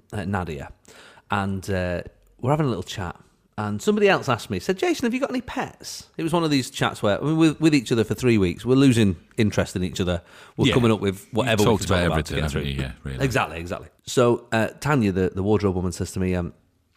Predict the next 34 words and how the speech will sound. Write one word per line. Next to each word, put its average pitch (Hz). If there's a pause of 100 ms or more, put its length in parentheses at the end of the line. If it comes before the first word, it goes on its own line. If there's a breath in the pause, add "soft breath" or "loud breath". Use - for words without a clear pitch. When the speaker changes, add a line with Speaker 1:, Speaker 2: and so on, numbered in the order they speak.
(180)
Speaker 1:
"You -
got 139
any 135
pets?" -
And 117
I 131
said, 170
"Do -
you 180
know 196
what 117
we 135
have? 123
We've -
got -
a -
couple -
of -
cats. - (340 loud breath)
And, 101
uh, 92
and 120
actually, 110
at -
Christmas, 92
uh, 95
last 92
year, 92
I 98
bought 98
my 104
son 98
a 110
tortoise. -